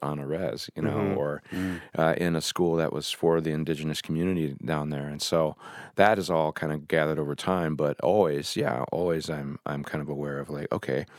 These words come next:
Speaker 1: you know, here's, um, w-, w-,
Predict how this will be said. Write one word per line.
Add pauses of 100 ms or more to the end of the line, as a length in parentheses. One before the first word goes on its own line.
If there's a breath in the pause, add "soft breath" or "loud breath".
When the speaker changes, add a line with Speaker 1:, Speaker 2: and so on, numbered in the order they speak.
(320 loud breath)
Speaker 1:
you
know,
here's, (400)
um, (560)
w-,
w-,